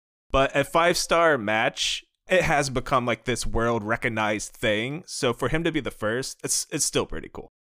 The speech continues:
Butch continued his massive breakout year of eighty-two, defending the tag titles, continuing his N W A world title feud with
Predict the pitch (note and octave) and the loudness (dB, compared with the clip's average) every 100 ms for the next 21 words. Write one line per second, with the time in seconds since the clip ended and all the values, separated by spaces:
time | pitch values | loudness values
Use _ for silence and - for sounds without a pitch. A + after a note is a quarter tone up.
0 | _ _ G3+ G3+ - F3 F#3 F#3 F#3 E3 | _ _ -4 -2 -2 0 0 2 2 0
1 | B2 C3 C3 - B2+ - B2+ B2+ A#2+ - | -2 0 0 0 -2 0 0 0 -2 -2
2 | A#2 A2+ G#2+ A2 A2 G#2 - D#3+ D#3+ D#3+ | -2 0 0 -2 -4 -6 -6 -2 0 -2
3 | G#2+ B2 A2+ G2+ F2 - A2+ G#2+ - G#2+ | -6 -6 -6 -8 -8 -4 -4 -4 -4 -4
4 | G#2 G#2 G#2 G#2 G2+ - - - C3 B2+ | -2 -2 -4 -6 -8 -12 -12 -8 -4 -2
5 | A#2 G#2+ G#2 - A#2+ G#2+ - A#2+ A2 G#2+ | -2 -2 -6 -6 -4 -4 -6 -6 -4 -4
6 | G#2 G2+ G2+ G2+ G#2 C3+ C3+ - A2 G#2 | -2 -4 -6 -10 -4 -2 -2 -2 -2 -2
7 | - G2+ G2+ G#2 - | -6 -6 -6 -6 -8